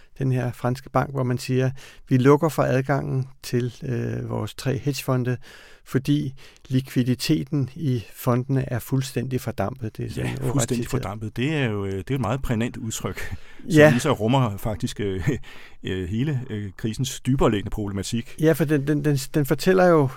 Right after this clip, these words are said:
Speaker 1: øh, de stakkels investorer, at vi aner faktisk ikke, hvad de værdipapirer, som I har investeret i, hvad de er værd. Og eftersom vi ikke aner, hvad de er værd, så er de i al sådan praktisk forstand ingenting værd.
Speaker 2: Mm.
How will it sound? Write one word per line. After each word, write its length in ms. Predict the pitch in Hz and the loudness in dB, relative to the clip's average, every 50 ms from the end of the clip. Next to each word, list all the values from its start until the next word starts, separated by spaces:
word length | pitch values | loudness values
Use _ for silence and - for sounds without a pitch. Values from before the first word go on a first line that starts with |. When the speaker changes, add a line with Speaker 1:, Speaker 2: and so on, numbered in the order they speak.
| 127 107 - | -8 -8 -6
Speaker 1:
øh, 260 | 151 151 135 131 127 | -2 0 2 2 2
de 80 | 143 135 | 0 0
stakkels 280 | 135 143 139 151 143 | 2 4 4 4 4
investorer, 520 | 160 151 147 131 - - 143 139 147 151 143 | 2 0 0 -2 0 2 2 4 4 4 2
at 180 | - 135 - | 2 0 2
vi 120 | 139 139 - - | 2 0 2 2
aner 280 | 139 139 131 - 143 | -2 -2 -2 -2 -4
faktisk 420 | 135 - 139 131 135 139 135 - - | -4 -2 -4 -4 -4 -6 -8 -2 -2
ikke, 220 | 139 135 135 143 | -2 0 0 0
hvad 120 | 135 135 | 0 -2
de 220 | 131 135 139 143 131 - - - - - - - - - - - | 0 0 -2 -2 -2 -4 -8 -18 -20 -20 -20 -20 -20 -20 -14 0
værdipapirer, 600 | - 131 135 151 143 - 151 - - 139 135 135 | 0 0 0 2 2 2 2 4 4 4 4 4
som 240 | 127 - - 131 123 | 2 0 0 0 0
I 40 | 120 | 0
har 60 | 123 | 0
investeret 440 | 123 120 120 117 - - 147 143 135 | 0 0 -2 -2 -2 -2 0 2 2
i, 40 | 131 | 2
hvad 140 | 127 123 117 | 0 0 -2
de 140 | - 127 | -2 -2
er 40 | 120 | 0
værd. 300 | 107 110 117 - - - - - - - - - - - - - - | 2 2 0 0 -2 -8 -16 -20 -20 -20 -20 -20 -20 -20 -20 -20 -12
Og 400 | - 135 131 123 117 - - - - - | -2 0 2 2 2 0 -4 -8 -8 -8
eftersom 380 | 151 135 - 151 - 139 135 | -8 -4 -4 -2 2 4 4
vi 40 | 139 | 4
ikke 140 | 156 156 147 | 4 2 2
aner, 200 | 143 147 156 156 | 0 2 2 2
hvad 120 | 139 135 | 2 2
de 100 | 123 127 | 2 2
er 40 | 120 | 2
værd, 240 | 120 127 127 127 127 | 4 4 2 2 0
så 140 | - - 135 | 0 0 2
er 80 | 127 123 | 2 2
de 220 | - 135 135 127 | 2 2 0 0
i 240 | 120 117 120 127 127 | 0 0 -2 0 0
al 260 | 120 123 123 123 123 - - - - - - - - | 0 0 -2 -4 -8 -12 -16 -18 -18 -18 -18 -16 -14
sådan 300 | 135 - - 131 120 117 | -12 -8 -6 -4 -4 -6
praktisk 380 | - - - 113 - - 139 131 | -6 -4 -4 -6 -4 -6 -10 -8
forstand 300 | - 117 - 120 117 - - | -8 -4 -2 -2 -4 -2 -2
ingenting 420 | 131 139 156 147 - 123 123 110 | 2 2 2 2 2 -2 -4 -4
værd. 200 | 98 - - - - - - - - - - | -6 -6 -8 -10 -14 -20 -20 -20 -20 -16 -10
Speaker 2:
Mm. 240 | 107 98 85 80 | -10 -10 -8 -10